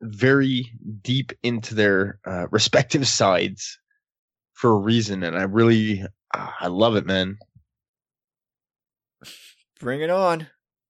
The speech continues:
Speaker 2: It's funny though, like, in that cinema, cinema blend piece that I was talking about a bit before, where, you know, seventy percent of the merch is still sort of under wraps. The guy, the, the, the marketing guy at Hasbro,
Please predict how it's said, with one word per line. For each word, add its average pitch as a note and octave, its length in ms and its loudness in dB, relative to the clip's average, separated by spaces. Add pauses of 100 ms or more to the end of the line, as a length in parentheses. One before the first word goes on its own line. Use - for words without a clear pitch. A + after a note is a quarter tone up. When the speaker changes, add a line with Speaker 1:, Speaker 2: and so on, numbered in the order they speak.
(1300)
Speaker 2:
It's C3+ 200 -4
funny E3 240 -2
though, A#2+ 140 2
like, A2+ 340 -6 (200)
in C#3+ 120 -10
that C3+ 160 -6
cinema, D3+ 420 -6
cinema E3+ 340 -6
blend B2+ 340 -6
piece C3 200 -10
that B2 100 -6
I A#2+ 40 -4
was A#2 180 -8
talking A#2+ 320 -8
about A#2 240 -4
a A#2 80 -10
bit A#2 260 -6
before, B2 400 -6
where, A2 340 -6 (520)
you A2+ 80 -16
know, G2 40 -16
seventy C3+ 340 -4
percent B2+ 340 -8
of A2 80 -10
the A2+ 80 -8
merch A#2+ 460 -8 (360)
is B2 120 -12
still - 280 -4
sort A#2+ 220 -6
of A2+ 160 -6
under A2 220 -6
wraps. A2+ 400 -4 (1160)
The C3 240 -10
guy, C#3+ 220 -2
the, C3 240 -4
the, C3 160 -8
the G#2 140 -16
marketing C#3 360 -4
guy A2+ 140 0
at G#2 80 -4
Hasbro, A2+ 560 -4